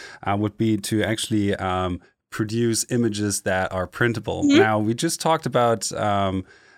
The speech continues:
Speaker 1: uh, because I asked you, like, okay, there's two different homepages. Uh, one is Isabella Tabacchi, uh, tabacchi dot com, and the other one is isabellandscapes dot com.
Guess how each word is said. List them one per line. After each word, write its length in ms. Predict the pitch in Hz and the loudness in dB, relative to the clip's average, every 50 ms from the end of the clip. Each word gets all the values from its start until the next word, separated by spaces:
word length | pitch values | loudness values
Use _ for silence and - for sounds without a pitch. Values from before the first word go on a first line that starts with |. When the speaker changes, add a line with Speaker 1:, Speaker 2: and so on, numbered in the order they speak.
| _ - | _ -12
Speaker 1:
uh, 120 | - - 95 | -10 -10 -8
because 320 | 107 110 104 113 113 104 | -6 -4 -2 0 0 2
I 80 | 107 95 | 2 2
asked 320 | 101 117 143 147 - - | 2 2 2 0 0 -2
you, 100 | 113 107 | -2 -2
like, 220 | 98 95 95 - 104 | 0 -2 -2 -4 -6
okay, 220 | 98 - 117 113 | -6 -4 -2 -2
there's 200 | 107 101 101 - | 0 -2 -2 -4
two 240 | - - - - 123 110 | -8 -10 -4 -4 -2 -2
different 320 | 120 - - - 98 95 | -2 -4 -4 -2 -2 -2
homepages. 640 | 117 123 139 139 123 107 104 107 110 110 104 - - - | 0 -2 -2 -2 -2 -4 -2 -2 -2 -4 -4 -4 -4 -4
Uh, 160 | 98 95 95 | -4 -4 -2
one 220 | 95 104 104 104 | -2 -2 -2 -2
is 120 | 101 - - | -4 -4 -6
Isabella 480 | 110 104 - 101 95 101 101 101 98 | -6 -4 -4 -4 -4 -2 -2 -2 -2
Tabacchi, 640 | 95 - 101 110 101 101 - - - 107 101 101 98 95 | -4 -4 -4 -2 -2 -2 -4 -6 -6 -4 -4 -4 -6 -6
uh, 340 | 101 95 90 90 90 90 - | -6 -6 -4 -4 -4 -6 -8
tabacchi 600 | - - - 95 104 101 - - 95 92 90 - _ - | -10 -8 -4 -4 -4 -4 -4 -6 -8 -8 -8 -10 _ -6
dot 220 | 104 95 - - | -6 -6 -6 -6
com, 320 | - - 131 127 127 123 117 | -4 0 2 2 2 2 0
and 100 | 104 98 | -2 -2
the 80 | 101 | -2
other 140 | 101 104 104 | -2 -2 -2
one 180 | 101 95 95 98 | -2 -4 -4 -4
is 160 | 98 - - | -6 -6 -6
isabellandscapes 960 | 113 104 - 107 95 92 90 92 98 107 107 - - - - 87 92 95 - | -6 -6 -6 -4 -4 -4 -4 -2 -2 -2 -2 -4 -8 -10 -10 -12 -10 -10 -10
dot 180 | - 95 - - | -10 -10 -12 -12
com. 380 | - - 90 87 87 90 92 | -14 -12 -10 -10 -10 -10 -14